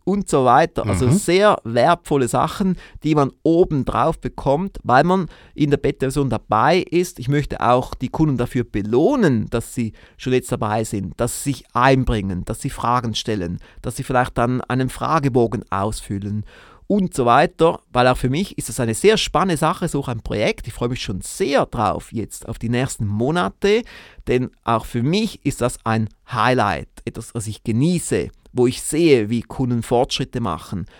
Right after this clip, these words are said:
Speaker 1: wo ich sehe, wie Sachen sich entwickeln. Das ist sehr, sehr motivierend. Und das ist auch ein weiterer Punkt hier jetzt bei der Beta-Version. Eben, man kann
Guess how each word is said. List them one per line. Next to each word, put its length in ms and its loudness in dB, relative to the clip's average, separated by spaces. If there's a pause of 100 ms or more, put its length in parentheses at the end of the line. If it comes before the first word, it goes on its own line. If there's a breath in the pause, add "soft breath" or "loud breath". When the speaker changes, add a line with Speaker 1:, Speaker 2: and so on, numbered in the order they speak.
(320 soft breath)
Speaker 1:
wo 120 6
ich 120 0
sehe, 400 4
wie 80 -2
Sachen 380 -2
sich 260 -12
entwickeln. 800 -6
Das 120 -10
ist 60 -8
sehr, 140 4
sehr 140 2
motivierend. 760 -4 (880 soft breath)
Und 160 -2
das 240 2
ist 140 2
auch 240 4
ein 180 2
weiterer 300 4
Punkt 280 -2
hier 140 0
jetzt 180 2
bei 100 0
der 80 -2
Beta-Version. 600 0
Eben, 220 -4
man 260 0
kann 400 0